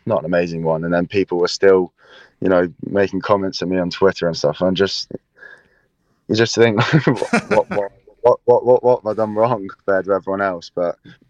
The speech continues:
you know, everyone's, everyone's, like, everyone's got their own opinions, and yeah, it's, most, it is funny, to be fair. I do, I, and obviously my mates will love it as well. They always jump on the bandwagon and go along with it. So it is just like a, it is just like a big laugh within my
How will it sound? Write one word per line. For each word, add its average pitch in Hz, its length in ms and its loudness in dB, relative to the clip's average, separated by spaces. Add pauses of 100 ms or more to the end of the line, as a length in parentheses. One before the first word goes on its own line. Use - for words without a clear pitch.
(160)
you 110 80 -2
know, 107 80 4
everyone's, 107 480 4
everyone's, 110 680 2
like, 95 360 0 (200)
everyone's 101 280 -2
got 95 120 0
their 85 100 0
own 87 60 0
opinions, 85 500 -4
and 85 160 -4 (440)
yeah, 65 220 0
it's, - 240 -8
most, 123 300 2 (100)
it 135 220 4
is 131 100 -2
funny, 95 300 0
to - 100 -20
be 90 100 -8
fair. 85 440 0
I 95 40 -2
do, 98 160 -4
I, 87 120 -4 (240)
and 95 120 -2
obviously 95 280 -4
my 101 160 6
mates 95 340 0
will 87 120 -4
love 87 140 2
it 82 100 -4
as 78 100 -14
well. 82 180 0
They 87 100 0
always 87 240 -2
jump 87 240 -6
on 87 100 -8
the 87 40 -6
bandwagon 82 640 -2
and 80 100 -16
go 85 160 4
along 85 200 0
with 82 100 -8
it. 78 120 2
So 80 280 0 (800)
it 107 100 2
is 104 180 2
just 98 200 -2
like 92 180 2
a, 95 40 -4
it 104 280 -2
is 104 80 -2
just 101 160 -4
like 92 160 0
a 92 60 -8
big 85 200 -2
laugh 87 320 2
within 87 280 -4
my 85 220 -2